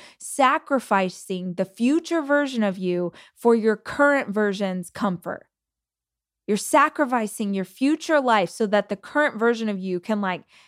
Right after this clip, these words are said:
have a nice pair of shoes or go out to dinner with their friends or buy drinks for everybody. And you're doing it because you have a scarcity mindset because you think the money's gonna run out.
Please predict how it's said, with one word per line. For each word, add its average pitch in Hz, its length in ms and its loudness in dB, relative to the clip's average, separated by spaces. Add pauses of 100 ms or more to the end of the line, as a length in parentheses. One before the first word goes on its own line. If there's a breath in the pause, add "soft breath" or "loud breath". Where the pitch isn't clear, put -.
have 233 280 4
a 233 60 0
nice 220 280 -2
pair 214 220 -2
of 185 100 -2
shoes 185 540 -2
or 196 120 0
go 220 280 4
out 220 180 4
to 196 100 -4
dinner 202 240 -2
with 190 160 -4
their 180 160 -4
friends 185 480 -4
or 185 140 0
buy 190 280 4
drinks 196 400 -6
for 185 160 -2
everybody. 175 680 -6 (680)
And 247 180 6
you're 247 140 4
doing 320 580 6
it 185 220 0
because 226 340 -2
you 240 140 -2
have 233 180 -2
a 240 60 -2
scarcity 269 580 -2
mindset 254 400 -2
because 220 300 -6
you 240 120 -2
think 233 220 -2
the 208 80 -2
money's 240 440 2
gonna 170 200 -6
run 156 200 -6
out. - 200 -14